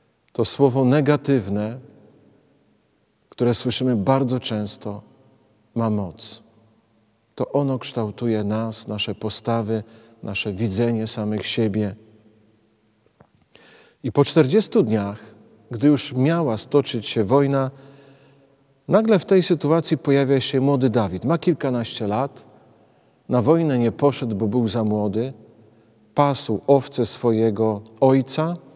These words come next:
który pewnego dnia powiedział: „Idź, zobacz, jak się mają twoi bracia”, ponieważ trzech braci Dawida było w armii izraelskiej. „Zanieś im, e, prowiant”. Przychodzi Dawid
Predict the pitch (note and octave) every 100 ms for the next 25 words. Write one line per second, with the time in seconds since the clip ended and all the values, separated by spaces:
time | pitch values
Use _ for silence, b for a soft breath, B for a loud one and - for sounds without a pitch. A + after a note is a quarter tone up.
0 | b b b b b b - A3 G3+ E3
1 | C3+ D#3+ D3 B2+ C3 D3 - B2+ C3+ A#2
2 | B2+ B2 A#2+ B B B B B B -
3 | F#3+ E3 - A#2+ D#3+ C#3+ B2+ D#3+ E3 -
4 | C#3+ B2+ B2+ B2 A#2+ - B2 A#2+ F2+ A2+
5 | G2 - E2 - - _ _ _ _ -
6 | D3+ D3+ B2 A#2 - - D#3 G#2 F#2+ A2+
7 | G#2+ - G#2 G#2 - b b b b -
8 | A2+ G#2+ A#2+ A2 F#2+ B2 C3+ A#2+ - A#2+
9 | G#2+ G#2+ G#2 G2+ G2+ F#2+ F2+ - - -
10 | - b b b b - D#3 C#3 A#2+ G2+
11 | A2 G2+ G2+ G#2+ b b b b - A2
12 | F#2+ - D#3+ C3+ B2+ A#2 A2 - - -
13 | - - _ _ _ _ _ _ _ _
14 | _ _ _ _ - - C3+ G3+ F3+ B2+
15 | D#3+ F3+ G3+ -